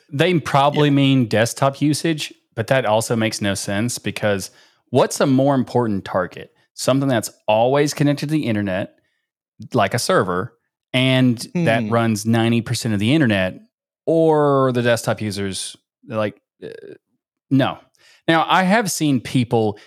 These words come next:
Speaker 1: use this small d-, user base in terms of desktop users as a security through obscurity claim. That's nonsense. First of all, that's not a good thing. Like, s-, that's not a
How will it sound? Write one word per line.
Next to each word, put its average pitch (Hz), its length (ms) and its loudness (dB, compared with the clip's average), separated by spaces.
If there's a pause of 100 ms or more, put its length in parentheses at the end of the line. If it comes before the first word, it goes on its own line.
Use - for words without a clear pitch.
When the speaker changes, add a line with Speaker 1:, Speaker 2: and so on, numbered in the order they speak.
(100)
Speaker 1:
use 117 420 2
this 110 180 -4
small 110 400 2
d-, 98 140 -6
user 113 360 0
base 113 380 0
in 110 160 -6
terms 107 300 -2
of 92 120 -12
desktop 110 500 -2
users 123 420 -4 (360)
as 127 380 0
a 117 400 0 (220)
security 170 720 0
through 139 240 2
obscurity 107 720 -2
claim. 82 420 -8 (520)
That's 165 220 0
nonsense. 95 680 -4
First 175 240 2
of 143 60 -4
all, 143 100 4
that's 127 200 -2
not 123 180 4
a 110 60 0
good 113 500 0
thing. 139 520 0 (140)
Like, 113 220 -2
s-, - 320 -8
that's 127 240 -2
not 127 380 2
a 110 360 -2